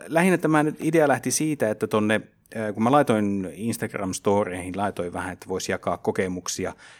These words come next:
hyvistä tai huonosta bändeistä tai muistoista tai muusta vastaavasta, mikä tahansa, mikä liittyy musiikkiin. Ja tosiaankaan en hakenut tällä nyt sitä, että pitäisi olla vain ja ainoastaan niinku gospel-musiikkiin liittyvää,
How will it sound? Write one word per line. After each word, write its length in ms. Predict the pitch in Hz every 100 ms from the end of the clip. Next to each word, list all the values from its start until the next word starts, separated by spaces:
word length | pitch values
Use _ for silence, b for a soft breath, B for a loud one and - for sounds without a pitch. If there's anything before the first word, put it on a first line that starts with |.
| _
hyvistä 380 | 101 101 95 -
tai 400 | - 98 95 95
huonosta 480 | - 98 104 90 92
bändeistä 600 | - 98 101 98 95 -
tai 280 | 95 90 92 -
muistoista 800 | 101 110 101 - 101 95 - 95
tai 420 | 92 90 90 B B B -
muusta 320 | 110 104 90
vastaavasta, 460 | 92 - 87 - 127
mikä 200 | 143 156
tahansa, 320 | 170 143 98
mikä 220 | 90 90
liittyy 320 | 87 - 85
musiikkiin. 560 | 87 90 85 - 87 90
Ja 140 | 87 - - 110 -
tosiaankaan 460 | 113 120 110 110 110
en 120 | 110
hakenut 360 | 120 113 98
tällä 180 | 104 98
nyt 180 | 98 -
sitä, 300 | 87 - 87
että 240 | - 87 B B B B -
pitäisi 320 | 117 95 95
olla 180 | 95 101
vain 220 | 110 90
ja 100 | 85
ainoastaan 640 | 85 85 82 - 82 85 _
niinku 200 | 95 -
gospel-musiikkiin 1000 | - 127 - 92 90 92 87 - 85 - b b b - - 104
liittyvää, 720 | 98 87 - 85 85 82